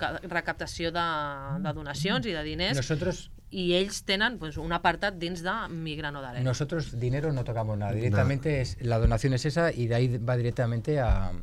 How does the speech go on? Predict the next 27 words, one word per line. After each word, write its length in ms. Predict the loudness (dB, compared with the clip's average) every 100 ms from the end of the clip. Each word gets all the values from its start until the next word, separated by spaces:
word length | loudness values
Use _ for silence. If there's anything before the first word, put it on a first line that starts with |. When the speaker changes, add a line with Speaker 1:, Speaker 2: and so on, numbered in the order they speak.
| -8
Speaker 2:
a 100 | -8
la 80 | -4
maratón 320 | -4 -4 -4 -4
de 60 |
T 100 | -4
V 100 | -6
tres. 340 | -4 -6 -8 -12 -16 -14 -14 -14 -16 -10 0
Em, 880 | 4 4 6 6 6 6 4 2 0 -2
si 180 | 2 2
os 100 | 2
po-, 220 | -2 -4
si 300 | -2 0 2
mar-, 340 | 2 2 0 -4
si 160 | -4
vas 180 | -2 0
a 160 | 2 2
la 100 | 2
página 280 | 0 0 0
Mi 100 | 0
Grano 240 | 2 4
de 100 | 4
Arena, 440 | 4 2 0 -4 -12 -18 -18 -10
em, 800 | -2 2 2 2 2 0 0 -2 -4
se 160 | -2
llama 220 | 2 2 2
Triatlón 420 | 2 2 2 0
Buoman, 480 | 0 -2 -4 -6